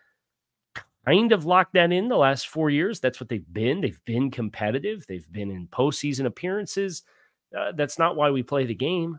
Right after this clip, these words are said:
Obviously, that's not, uh, nobody's, you know, checking their resume is full based off of that. They've achieved the floor that they want to aspire for. Now you gotta cyclically build up to attack the ceiling that you wanna have too.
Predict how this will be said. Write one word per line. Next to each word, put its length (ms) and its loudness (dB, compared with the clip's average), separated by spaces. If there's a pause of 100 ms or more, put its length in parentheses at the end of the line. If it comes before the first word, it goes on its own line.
(160)
Obviously, 680 4
that's 240 -6
not, 240 2
uh, 180 2
nobody's, 580 -2
you 180 -2
know, 100 -2
checking 340 -2
their 140 0
resume 380 2
is 120 -2
full 360 -2
based 260 -2
off 200 -2
of 80 -4
that. 320 -2 (580)
They've 180 6
achieved 420 0
the 80 2
floor 400 -2
that 180 0
they 100 2
want 240 0
to 120 -6
aspire 360 -6
for. 200 -8
Now 120 4
you 160 2
gotta 160 4
cyclically 520 -6
build 240 0
up 220 -2 (540)
to 580 2
attack 320 0
the 60 -4
ceiling 440 0
that 200 -8
you 60 -6
wanna 160 -4
have 260 -12
too. 260 -10